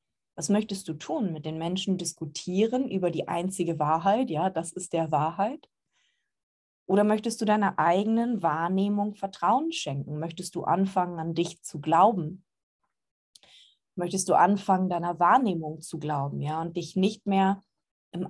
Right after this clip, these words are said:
Außen beeinflussen zu lassen, dir nichts mehr implantieren zu lassen, ja? Wenn jemand auf dich zukommt und sagt, „Ich sehe dies und das bei dir“, überprüfe,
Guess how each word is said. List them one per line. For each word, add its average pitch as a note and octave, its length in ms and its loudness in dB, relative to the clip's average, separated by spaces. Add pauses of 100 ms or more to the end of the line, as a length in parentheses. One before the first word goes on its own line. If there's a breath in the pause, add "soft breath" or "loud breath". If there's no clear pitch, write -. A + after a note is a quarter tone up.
Außen F#3+ 640 0
beeinflussen A3+ 760 0
zu - 160 -10
lassen, D3+ 300 -2
dir E3+ 100 0
nichts F#3+ 240 0
mehr F#3+ 160 2
implantieren F3+ 720 0
zu - 140 -6
lassen, C#3+ 360 -4
ja? D#3 140 -2
Wenn F3 120 -4
jemand F#3 260 2
auf - 80 -2
dich - 180 -12
zukommt A#3 480 -4
und F3+ 180 -6
sagt, E3 380 2
„Ich - 140 -12
sehe F#3+ 240 4
dies F#3+ 240 0
und D#3 180 -8
das D3 200 -2
bei F3+ 180 -4
dir“, G3 280 -4 (680 soft breath)
überprüfe, G3+ 880 2